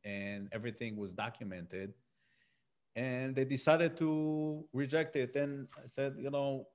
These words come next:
this is one thing I wanna tell you, that, um,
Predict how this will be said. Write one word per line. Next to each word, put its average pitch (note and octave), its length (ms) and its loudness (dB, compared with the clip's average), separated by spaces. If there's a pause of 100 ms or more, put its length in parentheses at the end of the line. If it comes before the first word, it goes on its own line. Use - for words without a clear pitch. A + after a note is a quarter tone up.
(200)
this C3+ 360 -2
is C3+ 300 -2
one C#3 200 -2
thing C3+ 240 -2
I C3 40 0
wanna C3 220 -2
tell F3+ 280 4
you, C3+ 320 -2 (760)
that, B2 460 6 (500)
um, A#2 720 0